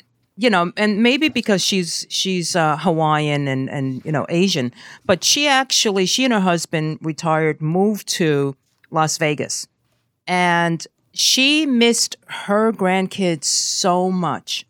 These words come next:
I mean, so much that she decided, "No, I, I can't stay here." And they love Las Vegas. It was actually affordable. Um,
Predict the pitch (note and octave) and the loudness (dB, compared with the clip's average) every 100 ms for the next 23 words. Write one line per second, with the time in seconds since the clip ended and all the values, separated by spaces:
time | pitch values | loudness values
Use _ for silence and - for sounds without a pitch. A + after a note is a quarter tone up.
0 | - F3 E3+ E3+ - - A3 A3+ A#3+ F#3+ | -8 -4 -4 -4 -2 -2 0 2 2 2
1 | D#3 - - _ _ _ - F3+ E3+ - | 0 -4 -8 _ _ _ 0 0 2 2
2 | G#3 F3+ - F3 E3+ E3+ E3 F#3 F#3 - | 2 0 0 2 2 0 -2 0 0 0
3 | _ - E3+ F3+ E3+ G3+ E3+ - C4+ C#4+ | _ -4 -2 0 0 0 0 0 0 2
4 | A#2 F#3+ A3 A#3+ B3 F4+ A3+ C3+ C3 B2+ | 2 2 0 2 0 0 0 -2 -4 -4
5 | B2 - D3+ D3+ D#3 D#3 - F3 D#3+ D#3 | -4 -4 -2 0 0 0 0 -2 0 0
6 | B2+ - F#3+ A3 G#3+ G3+ G3 F#3+ F#3 - | -2 -4 -2 0 0 2 2 2 0 -6
7 | - - - D#3 D3 C#3 C#3 | -18 -16 -4 0 2 0 -2